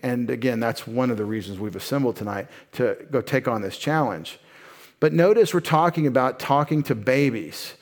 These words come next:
those weaned from milk, those just taken from the breast, for, or which is this message, a little, or command for command, command for command, line for line, line for line, a little here, a little here, is,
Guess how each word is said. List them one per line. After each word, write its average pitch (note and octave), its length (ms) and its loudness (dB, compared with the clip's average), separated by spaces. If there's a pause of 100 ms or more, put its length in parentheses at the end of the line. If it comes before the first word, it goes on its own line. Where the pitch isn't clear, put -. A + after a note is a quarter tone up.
(220)
those B2+ 240 2
weaned C#3+ 260 4
from C3 200 2
milk, D3 260 4
those C3+ 240 2
just B2 160 -4
taken C3+ 260 2
from B2+ 140 -4
the A2+ 80 0
breast, C3 560 0 (480)
for, C#3+ 720 2 (280)
or G#2+ 160 -6 (100)
which C3+ 240 2
is A#2+ 180 0
this A#2 220 -2
message, B2+ 640 2 (1120)
a A2+ 60 -6
little, D3 440 4
or B2 220 2
command C#3 460 2
for F3+ 100 2
command, C3+ 520 2
command A#2 360 -4
for D3+ 80 -2
command, A2+ 580 -4
line A#2+ 340 -2
for C#3 120 0
line, A#2 400 0
line G#2 240 -2
for B2 140 -4
line, G2+ 400 -4
a F#2 60 -6
little A#2 240 -2
here, A2 500 -4 (260)
a F#2+ 60 -12
little G#2+ 220 -2
here, A2 540 0 (400)
is, C3 600 2